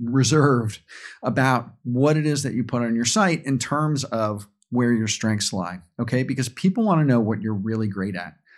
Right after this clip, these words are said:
So put down there what you're really great at. There is no shame in not having a laundry list of fifteen, twenty bullet points of things that you do.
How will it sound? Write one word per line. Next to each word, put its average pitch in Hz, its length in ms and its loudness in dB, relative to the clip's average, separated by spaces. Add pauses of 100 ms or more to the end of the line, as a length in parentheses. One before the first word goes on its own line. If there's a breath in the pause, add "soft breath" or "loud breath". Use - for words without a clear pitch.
(140)
So 135 100 -2
put 226 360 -4
down 143 240 0
there 127 180 2
what 110 240 0
you're 110 140 0
really 107 340 -2
great 101 240 -6
at. 85 200 -10 (180)
There 127 160 2
is 123 180 -2
no 135 340 2
shame 139 640 2
in 117 140 0
not 120 240 0
having 117 300 -4
a 104 60 -4
laundry 113 440 -4
list 98 260 -4
of 98 140 -12
fifteen, 104 640 -6
twenty 98 320 -6
bullet 151 380 -2
points 95 320 -8
of 107 140 -16
things 92 260 -10
that 92 180 -10
you 101 120 -6
do. 98 260 -8